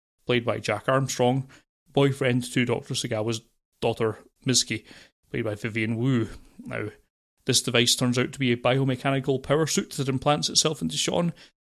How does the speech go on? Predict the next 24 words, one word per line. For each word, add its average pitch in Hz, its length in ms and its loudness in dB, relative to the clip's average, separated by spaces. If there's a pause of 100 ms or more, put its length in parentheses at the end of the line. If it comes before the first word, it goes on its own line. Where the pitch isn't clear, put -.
(120)
allowing 143 280 6
him 127 200 0
access 139 500 0
to 120 440 -4
greatly 156 360 0
levelled 135 320 -2
up - 160 0 (100)
punching 147 380 -2
and 131 120 -2
kicking 147 360 -2
abilities. 120 540 0 (400)
He'll 131 260 0
soon 156 240 -2
be 139 60 -8
needing 135 260 0
that, 151 420 0
as 139 260 2
the 143 120 -6
Kronos 143 360 0
Corporation 139 600 -2
send 127 260 2
their 120 160 2
apparently 139 560 2
powerful 123 560 2